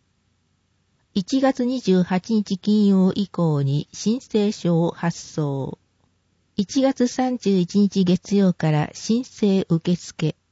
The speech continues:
新型コロナウイルスの影響が長期化する中で、様々な困難に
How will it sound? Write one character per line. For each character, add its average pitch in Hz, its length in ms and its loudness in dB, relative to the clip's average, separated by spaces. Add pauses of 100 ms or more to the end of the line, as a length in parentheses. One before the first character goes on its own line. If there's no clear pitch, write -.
(1600)
新 285 320 -6
型 269 220 -2
コ 233 160 0
ロ 233 80 0
ナ 226 180 0
ウ 220 80 2
イ 208 60 2
ル 190 80 2
ス - 140 0
の 160 100 6
影 175 220 4
響 165 280 0
が 156 220 -2 (100)
長 208 240 0
期 - 160 -14
化 185 140 0
す - 160 -2
る 160 100 4
中 156 320 0
で、 131 180 -8 (800)
様 247 300 0
々 220 220 2
な 190 120 2
困 208 300 0
難 175 220 4
に 165 120 4